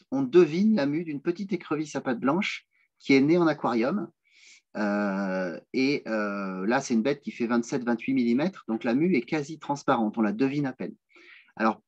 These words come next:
petit décalage de, de, comment dire, de propos, euh, c'est qu'il n'y a pas de chair dans une mue, à l'exception de certains gros individus, quand ils muent,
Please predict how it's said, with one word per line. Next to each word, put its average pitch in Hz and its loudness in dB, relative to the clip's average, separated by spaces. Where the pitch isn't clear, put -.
petit 214 6
décalage 135 4
de, 90 -4
de, 87 -12
comment 85 -8
dire, - -12
de 98 -10
propos, 190 4
euh, 104 0
c'est - -4
qu'il 135 -2
n'y 127 2
a 131 0
pas 185 0
de - -6
chair 151 -2
dans 107 -2
une 107 -2
mue, 151 4
à 151 2
l'exception 165 -2
de 117 -4
certains 170 0
gros 151 0
individus, 143 -2
quand - -6
ils 135 0
muent, 170 2